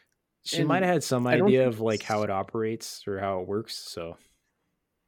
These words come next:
Speaker 1: I'm gonna go with
Speaker 2: I don't
Speaker 1: that.
Speaker 2: think it's her s-, was it her sister,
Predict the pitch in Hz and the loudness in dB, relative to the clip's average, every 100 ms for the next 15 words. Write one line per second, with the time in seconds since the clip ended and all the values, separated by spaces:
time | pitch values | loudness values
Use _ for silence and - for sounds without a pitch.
0 | _ _ - 104 104 95 87 170 170 208 | _ _ -12 -8 -4 -4 0 0 0 -4
1 | 208 - - - - _ _ _ _ _ | -4 -4 -6 -10 -20 _ _ _ _ _
2 | - - 147 143 - - _ _ _ _ | -18 -6 -6 -4 -6 -8 _ _ _ _
3 | _ 151 143 147 151 - 156 - 247 - | _ 0 2 2 0 -2 -2 -4 -8 -6